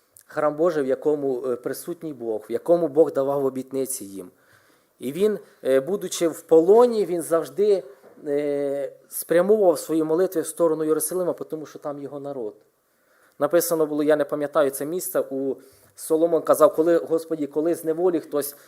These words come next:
звернеться до тебе в сторону Єрусалима і помолиться, то ти почуй його голос».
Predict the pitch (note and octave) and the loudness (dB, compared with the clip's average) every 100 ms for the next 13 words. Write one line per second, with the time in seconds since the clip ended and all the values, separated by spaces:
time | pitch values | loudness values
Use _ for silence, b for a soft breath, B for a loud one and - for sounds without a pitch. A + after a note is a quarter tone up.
0 | B - A#2 D#3 D#3 F3+ F3+ D#3+ C#3 C#3 | B -10 -2 0 4 2 2 -2 -4 2
1 | F3 D#3 C#3+ - F3+ F3+ E3 D3 C#3+ C#3+ | 2 4 -2 0 2 4 4 2 -2 -2
2 | D#3+ D3 - D3+ F#3+ F#3 C#3 C#3 D#3+ G#3 | -2 -2 -6 0 2 2 0 -2 0 2
3 | F#3 C#3 - D3 E3 D#3+ - F#3+ E3+ D#3+ | 2 0 -4 -4 -4 -6 -8 -6 -2 -2
4 | D3+ D#3+ G#2 G2 | -2 -4 -6 -14